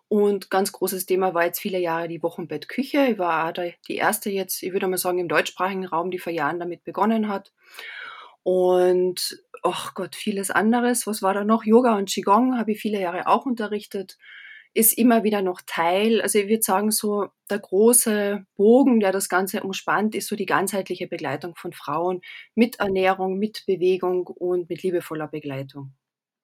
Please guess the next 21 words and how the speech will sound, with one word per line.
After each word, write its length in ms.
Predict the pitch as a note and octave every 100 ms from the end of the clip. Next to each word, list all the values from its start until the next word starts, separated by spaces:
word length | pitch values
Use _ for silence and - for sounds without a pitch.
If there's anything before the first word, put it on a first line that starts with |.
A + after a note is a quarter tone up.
| _ -
Und 140 | F#3 D#3
eben 360 | E3+ D#3+ D3 - - _ _ -
großer 300 | - F3+ D#3
Schwerpunkt, 720 | - C#3+ - E3+ E3 - -
äh, 420 | E3 D#3 D#3 D#3
Schwangerschaft, 600 | - D3+ E3+ E3+ E3+ - -
Geburt, 380 | - G3 F#3 -
eigentlich 360 | D3 G3+ G3 F#3
ab 200 | E3+ -
Kinderwunsch 720 | A3 G#3+ G3+ F#3 F#3 F#3+ -
bis 320 | F#3+ - - - - - -
Wochenbett, 800 | G#3 A#3+ G3 F#3+ F#3+ - - -
bin 120 | F#3
Stillberaterin, 1040 | - B3+ B3 G#3 F3 F#3 F#3+ F3+ F3+ F3+ _
genau, 380 | - E3+ D#3+ D#3+
also 260 | D#3+ D#3+ -
auch 180 | F3+ F3
Stillzeit. 800 | - F3+ F3 - D3+ D3+ - _ - - - _
So 240 | - - E3+
diese 440 | - G3+ G#3+ F#3+
Phase, 720 | F#3 C#3+ D3+ G3 A#3 A3 A3